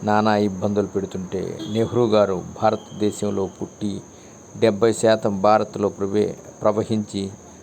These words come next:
పాకిస్తాన్ ద్వారా సముద్రంలో కలిసే సింధు నది మరియు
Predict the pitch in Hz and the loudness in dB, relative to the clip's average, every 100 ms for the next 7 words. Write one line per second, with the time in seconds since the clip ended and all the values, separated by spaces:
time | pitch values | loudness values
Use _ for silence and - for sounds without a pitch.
0 | - - 107 110 120 - 113 107 98 101 | -16 0 2 2 -4 -2 -2 0 2 2
1 | 98 - - - 107 110 101 107 104 98 | 2 -2 -10 -8 -4 -2 0 0 2 0
2 | - 101 95 90 101 - 110 107 113 107 | -2 -4 -4 -10 -10 -8 -6 -2 0 0
3 | 98 104 101 98 95 98 | -2 -4 -4 -6 -6 -10